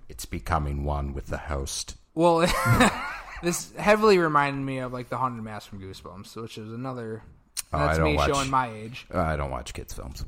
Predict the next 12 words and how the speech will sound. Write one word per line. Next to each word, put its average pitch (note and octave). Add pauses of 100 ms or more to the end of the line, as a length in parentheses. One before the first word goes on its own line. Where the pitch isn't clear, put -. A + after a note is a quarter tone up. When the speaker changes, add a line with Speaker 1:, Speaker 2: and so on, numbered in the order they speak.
(160)
Speaker 2:
Well, A#2
you B2
know, G#2
I'm, G2 (500)
uh, C#2+ (160)
I'm A2+
younger A2+
than G2
you, G#2
you're G2
old. - (360)
Um, B2